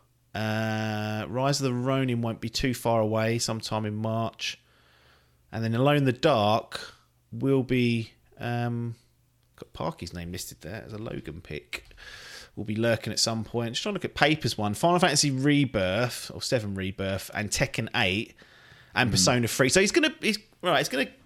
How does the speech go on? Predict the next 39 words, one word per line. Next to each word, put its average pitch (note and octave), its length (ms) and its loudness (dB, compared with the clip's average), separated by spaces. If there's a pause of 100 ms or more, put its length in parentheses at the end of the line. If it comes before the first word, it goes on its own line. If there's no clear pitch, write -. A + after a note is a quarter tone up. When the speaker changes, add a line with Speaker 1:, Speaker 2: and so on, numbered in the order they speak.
(140)
Speaker 1:
start D#3+ 320 4
to D3+ 80 2
heat C#3+ 180 2
up A#2+ 180 0
a - 20 -2
little G2+ 160 -2
bit G2 160 -4
in G#2 100 -4
the A2+ 80 -6
next A2+ 200 -8
few A2 200 -6
weeks. G2 400 -4
So G#2+ 320 2 (320)
Speaker 2:
Yeah. F#2 220 2 (460)
Speaker 1:
keep G3 200 4
an D3+ 60 4
eye D3 40 6
on B2+ 200 6
that. B2+ 180 4
I'm D#3+ 280 6
assuming F#3+ 380 6
from D3+ 140 6
your D#3 160 6
perspective, - 520 2
you're A2 260 2
relatively A2 400 2
happy G2+ 340 -2
with F#2 120 -6
that. G2 320 -2 (240)
Two A#2 200 0
games G2+ 320 0
out G#2 240 4
and G2+ 80 -4
an G2+ 100 -4
eighty-nine G2 380 0
average F#2 460 -4
is, - 360 -6 (280)
you - 80 -10
know, F2+ 200 -6